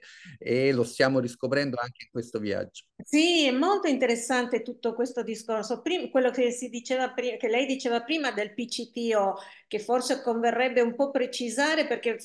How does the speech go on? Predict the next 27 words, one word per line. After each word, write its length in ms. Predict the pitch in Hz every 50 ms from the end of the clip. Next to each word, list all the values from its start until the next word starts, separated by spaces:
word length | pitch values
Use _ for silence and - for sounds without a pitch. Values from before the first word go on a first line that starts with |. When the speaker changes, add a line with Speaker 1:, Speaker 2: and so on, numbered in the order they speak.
| - - 226
Speaker 2:
mm, 280 | 233 233 247 240 226 226
è 100 | 240 240
una 240 | 240 240 240 233
sigla 640 | 233 240 - - 294 311 302 262 254 262 254 247 254
che 260 | - - 247 254 247 -
per 160 | - 240 226
alcuni 640 | 220 226 233 226 - - 302 320 320 302 294 -
può 140 | - 233 220
essere 460 | 233 262 262 - 247 233 226 220 220
ostica, 840 | 214 214 208 202 196 185 - - - - - 202 185 - 208 202 208 190
no? 240 | 214 240 262 277 277 277 - - - - - -
Sono 580 | 233 - - 311 285 254 233 226 208 202 -
dei 320 | 220 262 254 254 247 254 -
progetti 680 | - 262 269 277 277 277 294 359 381 370 - - 269
specificamente 1000 | 269 - 262 247 - 254 240 - 262 262 - 269 277 320 320 311 285 240 233 233
pensati 800 | - 240 247 247 240 - - 277 302 302 302 302 - 254 240
per 580 | - _ - 233 233 240 247 254 247 247 - - -
la 840 | 202 202 202 202 208 208 214 208 214 214 208 202 202 196 190 185 185
scuola 480 | - - - 233 226 240 240 214 202
superiore 1080 | 196 - 220 202 - 214 208 202 202 202 196 190 180 180 180 175 185 202 240 277 - - - - - -
e 100 | - 320
che 120 | 302 392 392
servono 500 | - - 262 269 277 349 330 330 302 -
per 200 | - 269 277 294
l'orientamento, 1400 | 269 254 254 254 240 233 240 233 226 - - 240 226 226 214 208 202 190 185 180 180 180 180 180 180 - 190 185
no? 300 | 190 196 214 240 254 254 -
Quindi 600 | - 302 294 285 254 247 233 220 233 233 214